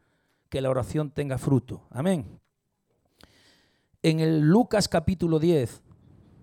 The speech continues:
versículo uno. Aquí no está enviando a los doce,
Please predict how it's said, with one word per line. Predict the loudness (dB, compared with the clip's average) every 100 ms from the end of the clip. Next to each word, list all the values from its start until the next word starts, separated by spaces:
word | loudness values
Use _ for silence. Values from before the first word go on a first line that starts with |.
| -20 _ _ _ _ _ _ _ _ _ _ _ _ _ _ _ _ _ _ _ _ _ _ _ _ _ _ _ _ _ _ _ _ _ _ _ _ _ -4
versículo | -4 -4 -8 -6 -6 -6
uno. | -2 -2 -2 -10 -18 -20 -20 -20 -20 _ _ _ _ _ _ _ _ _ _ _ _ _ _ _ _ _ _ _ _ _ -6
Aquí | -4 -2 2
no |
está | 2 2
enviando | 0 2 2 2
a | 0
los | 0 4
doce, | 4 4 -10